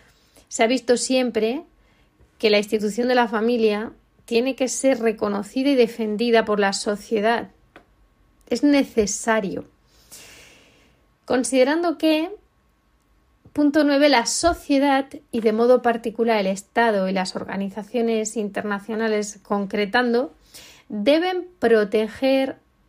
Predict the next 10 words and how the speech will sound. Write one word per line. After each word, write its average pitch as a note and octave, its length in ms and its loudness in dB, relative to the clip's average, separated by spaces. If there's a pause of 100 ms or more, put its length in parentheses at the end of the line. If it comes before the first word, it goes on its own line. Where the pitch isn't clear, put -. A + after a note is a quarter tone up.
la A3 260 4
familia A#3 920 -2
con D4+ 320 2
medidas. G#3+ 840 -2 (720)
Medidas B3 680 -2 (180)
de G#3+ 200 -4
carácter G#3 540 -4
político, C4+ 760 0 (120)
económico, A#3+ 920 0
social A#3 680 -4